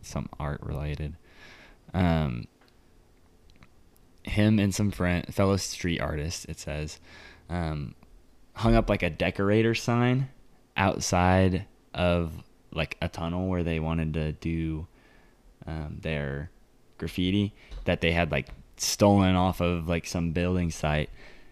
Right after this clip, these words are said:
and they put on, like, overalls to, like, make it look, with the decorator sign, to make it look all official, and painted the walls white, and then, uh, you know, started, like,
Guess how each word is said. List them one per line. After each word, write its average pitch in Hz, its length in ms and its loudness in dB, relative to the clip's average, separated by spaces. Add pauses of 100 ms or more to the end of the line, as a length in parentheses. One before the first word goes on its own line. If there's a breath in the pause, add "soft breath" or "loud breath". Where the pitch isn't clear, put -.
(200 loud breath)
and 85 560 2
they 90 120 0
put 95 180 8
on, 90 200 4
like, 80 200 0 (240)
overalls 85 840 2 (580)
to, 98 100 -2
like, 85 160 0
make 92 180 2
it 82 80 -2
look, 95 220 -2 (260)
with 101 160 2
the - 80 4
decorator 90 460 6
sign, 85 320 2
to 90 100 -8
make 92 140 2
it - 60 -2
look 87 200 -4
all 85 160 2
official, 82 520 0
and 80 120 -2
painted 87 280 4
the 82 80 6
walls 82 300 2
white, 76 360 -2 (600 loud breath)
and 85 200 0
then, 82 340 0
uh, 76 440 -2 (800)
you 90 160 -2
know, 71 240 -4
started, 87 480 2
like, 85 220 -2